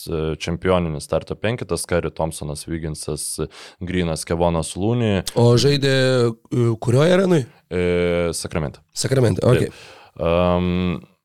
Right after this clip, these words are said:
Speaker 1: Golden One, berods ta arena
Speaker 2: Mhm.
Speaker 1: vadinasi. Em, tai Wigginsas žaidė puikiai, Curry buvo tuo metu tos formos, kuomet jam buvo, jis buvo linksniuojamas kaip M V P realus kandidatas,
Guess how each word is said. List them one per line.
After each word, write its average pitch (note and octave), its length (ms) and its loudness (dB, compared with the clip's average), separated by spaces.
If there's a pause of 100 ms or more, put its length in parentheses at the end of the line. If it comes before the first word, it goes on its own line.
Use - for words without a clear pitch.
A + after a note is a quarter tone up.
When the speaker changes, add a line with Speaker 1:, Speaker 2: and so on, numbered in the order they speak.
(160)
Speaker 1:
Golden F2 600 0
One, D#2 220 -2
berods - 320 -12
ta C#2+ 160 -4
arena D2+ 240 0
Speaker 2:
Mhm. G3+ 80 4
Speaker 1:
vadinasi. B2+ 460 0 (180)
Em, F2+ 640 0 (100)
tai F#2 240 2
Wigginsas E2+ 640 -2
žaidė D#2+ 260 -2
puikiai, G#2 540 -2
Curry E2+ 460 0
buvo F2 300 0
tuo F#2 220 0
metu F2 320 -4
tos E2+ 240 -2
formos, E2+ 440 -2
kuomet D#2+ 420 -6 (180)
jam D#2+ 280 -4
buvo, D#2 680 -4 (320)
jis E2 160 -10
buvo E2 300 -2
linksniuojamas D#2+ 720 -2
kaip - 100 -12 (460)
M F2+ 160 -4
V D#2+ 80 -4
P G#2+ 160 -2
realus C3+ 320 2
kandidatas, C#3 600 0